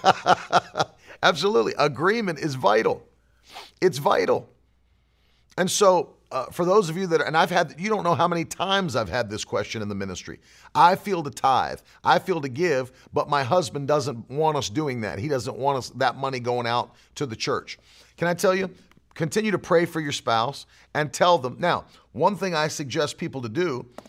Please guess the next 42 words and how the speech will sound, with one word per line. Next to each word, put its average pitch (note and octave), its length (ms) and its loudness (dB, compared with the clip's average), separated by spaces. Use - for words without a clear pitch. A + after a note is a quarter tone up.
is, D3+ 300 -2
is D3 160 -4
say, D3 140 -2
like, C#3 200 -2
"Listen, D#3+ 320 -2
if A#2+ 180 -6
you F3 200 -6
work, D#3+ 580 2
um, A#2+ 400 0
a B2+ 100 2
job C3 480 2
specifically, C3 680 -6
the G#2+ 80 -4
wife C3+ 300 -2
works C3 240 -4
a A#2 40 -10
job, A#2+ 340 -2
the - 80 0
husband B2+ 340 -2
works G2+ 220 -4
a F#2+ 40 -12
job, F2+ 360 -4
and C#3 80 -6
he D3 60 -2
said, C#3 120 -2
'Well, C3 80 4
I C#3+ 100 6
don't D3 180 0
want D3 260 -2
that. G#2 300 -4
I C#3 140 2
don't C#3 120 0
wanna C3+ 160 0
do C#3+ 180 -2
it.'" - 180 -6
Then C#3+ 280 0
have F3+ 240 0
a F#3 40 -2
conversation E3+ 680 0
and B2 100 -8
say, C3+ 140 -4
"Listen, C#3 380 -4